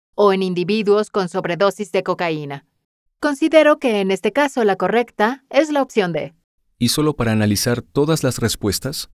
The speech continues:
Speaker 2: ¿por qué no se trata de trombosis venosa mesentérica?
Speaker 1: Es mucho menos común y por lo general se asocia con estados de hipercoagulabilidad, como deficiencia de proteínas C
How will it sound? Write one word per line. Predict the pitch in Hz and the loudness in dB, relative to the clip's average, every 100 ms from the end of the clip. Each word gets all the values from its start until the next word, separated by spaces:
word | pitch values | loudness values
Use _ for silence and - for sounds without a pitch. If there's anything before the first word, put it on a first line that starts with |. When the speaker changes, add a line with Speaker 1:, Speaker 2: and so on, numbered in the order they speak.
| _ _ _ | _ _ _
Speaker 2:
¿por | - 143 | -2 0
qué | 190 | 0
no | 190 | 0
se | - | -2
trata | - 139 - 139 | 0 -2 -2 -2
de | 123 | -2
trombosis | 104 107 104 113 110 110 | -2 0 0 0 -2 -2
venosa | 107 92 98 - | 0 0 0 0
mesentérica? | 95 82 82 80 82 73 - - - _ _ _ _ _ _ | 0 -2 -2 -4 -4 -8 -14 -20 -20 _ _ _ _ _ _
Speaker 1:
Es | 302 - | -4 -2
mucho | 349 359 285 | -4 -2 0
menos | 247 240 - | 2 2 0
común | 247 254 247 | -2 0 0
y | 247 | -2
por | 233 208 | -2 0
lo | 180 | 0
general | 190 175 170 175 175 | -2 -4 0 2 0
se | 190 | -2
asocia | 170 196 175 - 165 | -4 -2 -4 -4 -4
con | 175 | -2
estados | 170 - 190 175 175 | -4 -2 0 0 0
de | 185 175 | 0 -2
hipercoagulabilidad, | 202 190 180 165 180 170 180 170 165 165 160 160 147 _ _ _ | -2 -2 -4 0 0 0 0 0 0 -2 0 -2 -4 _ _ _
como | 226 220 | 2 4
deficiencia | 220 208 247 269 254 240 247 | 4 0 -4 -2 -2 -2 0
de | 220 | 0
proteínas | 196 170 170 170 170 160 - | -2 -4 -4 -6 -4 -6 -8
C | - 262 269 | -4 0 0